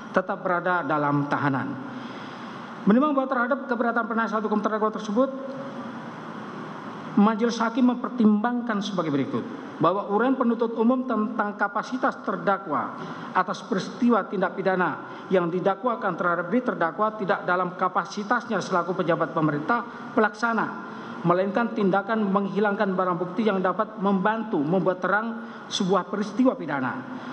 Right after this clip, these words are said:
Perbuatan terdakwa tersebut menurut hemat majelis hakim bukanlah penyalahgunaan kewenangan dari pejabat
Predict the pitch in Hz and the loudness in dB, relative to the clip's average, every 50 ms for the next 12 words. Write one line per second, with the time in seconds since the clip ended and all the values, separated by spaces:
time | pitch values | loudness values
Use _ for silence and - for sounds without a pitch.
0 | - - - - - 165 151 139 147 170 202 208 208 220 214 214 214 190 175 190 | -10 -10 -6 0 0 0 0 2 2 2 2 2 2 -2 -2 0 0 2 2 2
1 | 185 190 170 - 190 233 240 240 214 190 175 170 202 226 226 - - - 214 233 | 0 0 -4 0 2 2 2 2 2 0 2 4 4 2 2 -2 -2 0 2 4
2 | 247 262 254 262 226 208 170 185 175 - - 151 139 - - 127 135 175 220 233 | 4 2 2 2 0 0 2 2 0 0 0 -2 -2 0 0 2 2 4 4 2
3 | 233 - - - - - - - - - - - - - - - - - - - | 2 0 -6 -6 -8 -8 -10 -10 -10 -10 -10 -10 -10 -10 -10 -12 -12 -12 -12 -12
4 | - - - - - - - - - 165 190 208 202 226 214 220 233 247 233 202 | -12 -12 -12 -12 -12 -12 -12 -2 2 4 4 4 4 2 2 2 2 2 0 -2
5 | 226 - - 240 240 240 233 233 220 214 214 220 202 175 170 180 202 196 202 196 | -6 -4 0 2 2 2 2 0 0 0 0 -2 -4 -4 -4 -2 0 2 2 0
6 | - 139 139 139 180 208 220 208 - - - - - - - - - - - - | 0 -2 -2 -2 -4 -4 -6 -8 -8 -10 -10 -10 -10 -10 -12 -10 -12 -12 -10 -8
7 | - - - - - - - - - - - - - - - - - - - 190 | -6 -4 -4 -4 -4 -6 -10 -10 -12 -12 -12 -12 -12 -12 -12 -12 -10 -2 2 2
8 | 202 214 208 185 170 151 147 170 208 233 262 285 190 160 165 170 185 180 196 165 | 4 4 4 2 2 2 2 2 2 2 2 2 2 2 2 2 2 0 2 2
9 | 190 190 185 - 202 196 196 - - - | 2 0 0 -2 -4 -4 -4 -8 -12 -12